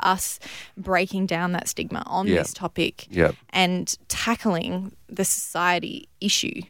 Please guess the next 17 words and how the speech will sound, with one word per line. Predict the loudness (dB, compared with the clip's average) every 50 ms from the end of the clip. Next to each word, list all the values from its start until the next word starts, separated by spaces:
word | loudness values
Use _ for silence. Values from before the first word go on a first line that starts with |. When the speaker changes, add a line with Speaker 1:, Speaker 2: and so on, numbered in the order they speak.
| _ _
Speaker 1:
that | 0 2 2
Speaker 2:
Yeah. | 2 2 0
Speaker 1:
it | -4 -8 -8 -8
is, | -8 -10
because | -4 -4 -4 0 2 2 2 2 0 -4 -6
I | -8
think | -8 2 4 4 4 4 2
it's | -6 -10 -6
very | -2 0 2 2 0
convenient | 0 -4 -4 0 0 0 0 0 -2 -2 -4 -6
to | -6
try | -6 -6 -4 -4 -2 -2
and | 0 0
make | 0 -2 -2 -2
mental | -2 -4 -2 -2 -4 -2
health | 0 0 0 0 0 -2
a | -4 -4